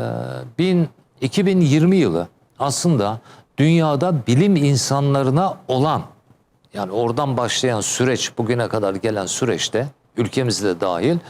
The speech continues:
bilim insanlarına olan güven yüzde elli oranında azaldı. Çünkü bir şeyi gördük biz pandemi sırasında. Bilim adına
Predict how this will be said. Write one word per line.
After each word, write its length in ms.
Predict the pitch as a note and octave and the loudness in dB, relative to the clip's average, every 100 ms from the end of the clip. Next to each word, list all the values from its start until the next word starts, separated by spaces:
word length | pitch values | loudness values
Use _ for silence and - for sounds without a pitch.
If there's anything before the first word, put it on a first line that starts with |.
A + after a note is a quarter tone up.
| - - - _ | -16 -20 -20 _
bilim 320 | C3 G3 A3 | -2 0 0
insanlarına 840 | D3+ E3+ D#3+ D#3 D3+ C3+ B2 A#2+ A#2+ - | 0 2 2 0 0 0 0 -2 -4 -2
olan 500 | D#3+ D#3 B2+ A2 F#2 | -2 0 -2 -6 0
güven 400 | D#3+ D#3+ F3 G3 | 2 2 2 2
yüzde 720 | C#3+ D#3 D3 C3 E3+ D3 D#3 | 2 4 2 2 0 2 2
elli 320 | D#3+ F3+ G3 E3+ - | 4 4 4 0 -2
oranında 640 | C#3+ C#3 B2+ B2 C#3+ F3+ - _ | -2 0 0 0 0 -2 -6 _
azaldı. 520 | A#2+ F#2+ G#2 F2 D2 - _ _ | -4 -2 -2 -2 -4 -10 _ _
Çünkü 480 | - G#3 E3 G#2 C#3 - - _ _ _ _ _ _ E3 | -2 0 2 0 -2 -6 -20 _ _ _ _ _ _ -2
bir 140 | G3 | 0
şeyi 440 | D#3 E3 F#3 A#3 | 0 2 2 4
gördük 340 | G3 D#3 G2+ G#2 - | 2 2 0 -4 -4
biz 160 | A#2 | -4
pandemi 500 | - A#2+ C3+ A#2+ A2 | -4 -4 0 0 0
sırasında. 720 | G2 G#2+ F#2 - F2+ E2 D#2+ D2 _ _ _ _ _ _ _ - | -2 -2 -2 -2 -6 -4 -6 -6 _ _ _ _ _ _ _ -4
Bilim 320 | A#2+ A3 C4 | 0 2 0
adına 480 | A3 C3 G#2+ G2 D#3 | 0 -2 -2 -2 -4